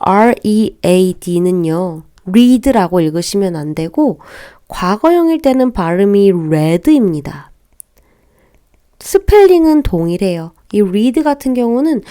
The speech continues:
현재형, 과거형, 과거 분사형이 모두 R E A D입니다. 그런데 여기서 yesterday라는 과거라는 단서가 있기 때문에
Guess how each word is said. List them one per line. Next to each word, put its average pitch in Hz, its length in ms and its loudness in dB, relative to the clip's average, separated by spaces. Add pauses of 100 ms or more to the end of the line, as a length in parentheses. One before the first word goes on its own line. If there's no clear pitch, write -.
(200)
현재형, 220 960 -2
과거형, 165 760 -6 (140)
과거 170 280 -4
분사형이 180 760 -2
모두 156 720 -4 (360)
R 180 340 -2
E 196 340 -6
A 165 220 -6
D입니다. 165 720 -6 (1500)
그런데 180 480 -4
여기서 196 540 -2 (340)
yesterday라는 208 1400 2 (200)
과거라는 226 1080 0
단서가 208 760 -2
있기 175 200 -6
때문에 170 800 -2